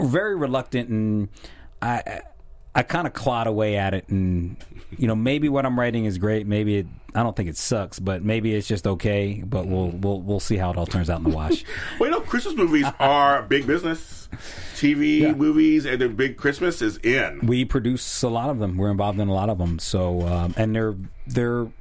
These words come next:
Speaker 1: we, we, we're good at them. We know how to make them relatively inexpensively and make them look great. So.
Speaker 2: You know,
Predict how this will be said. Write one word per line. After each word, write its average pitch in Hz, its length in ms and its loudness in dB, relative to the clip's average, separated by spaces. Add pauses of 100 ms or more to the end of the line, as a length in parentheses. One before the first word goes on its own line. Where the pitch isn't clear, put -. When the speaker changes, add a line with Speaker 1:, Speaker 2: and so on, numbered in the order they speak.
(240)
Speaker 1:
we, 120 340 0
we, 135 180 2
we're 123 180 -2
good 110 240 0
at 113 140 -6
them. 92 160 -4
We 101 100 0
know 104 120 0
how 110 100 0
to 104 120 0
make 104 240 0
them 98 480 0 (340)
relatively 104 500 0
inexpensively 98 720 -2
and 90 100 0
make 87 140 -2
them 87 140 0
look 85 120 -2
great. 80 260 -8 (260)
So. 95 120 -6
Speaker 2:
You 95 60 2
know, 87 220 2